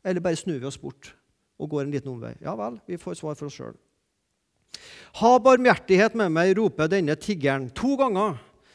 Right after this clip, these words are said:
Nå skal jeg ikke etterape han, for han roper, det skal ikke jeg gjøre, men han roper altså ganske høyt,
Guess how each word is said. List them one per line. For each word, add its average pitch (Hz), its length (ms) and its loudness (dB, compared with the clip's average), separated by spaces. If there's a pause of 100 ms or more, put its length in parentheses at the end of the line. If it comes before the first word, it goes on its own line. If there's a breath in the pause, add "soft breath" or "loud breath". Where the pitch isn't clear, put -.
(680 soft breath)
Nå 156 100 -10
skal 156 120 -6
jeg 127 80 -8
ikke 151 100 -4
etterape 131 400 -4
han, 180 160 -4
for 156 120 -6
han 160 140 -2
roper, 175 380 -2
det 151 100 -6
skal 143 140 -10
ikke 143 140 -2
jeg 147 100 -2
gjøre, 208 140 -6
men 156 80 -6
han 185 160 -4
roper 214 260 -4
altså 208 160 -8
ganske 208 340 -6
høyt, 254 300 -4